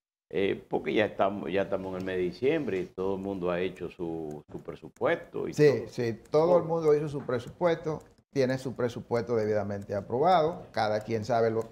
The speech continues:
Speaker 2: lo que va a tener asignado para el año dos mil veinticuatro. Ahora bien, la Dirección General de Contabilidad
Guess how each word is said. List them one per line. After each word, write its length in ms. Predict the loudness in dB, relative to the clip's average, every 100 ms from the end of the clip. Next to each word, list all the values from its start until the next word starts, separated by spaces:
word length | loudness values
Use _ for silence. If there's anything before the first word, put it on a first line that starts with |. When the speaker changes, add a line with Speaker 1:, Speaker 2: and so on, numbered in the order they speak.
| -8
Speaker 2:
lo 200 | -4 -4
que 160 | 0 2
va 160 | 4
a 120 | 4
tener 340 | 2 0 4 4
asignado 640 | 2 -2 -2 0 0 0
para 160 | 2 2
el 100 | 2
año 280 | 0 -2 -2
dos 160 | -2
mil 220 | -2 0
veinticuatro. 760 | 0 -2 -6 -12 -12 -12 -14 -20 _ _ _ _ _ _ _ -2
Ahora 240 | 2 4
bien, 320 | 4 2 4
la 100 | 2
Dirección 460 | 2 0 0 0 0
General 340 | 2 4 4
de 180 | 2 0
Contabilidad 920 | 2 2 2 0 0 0 2 0 -2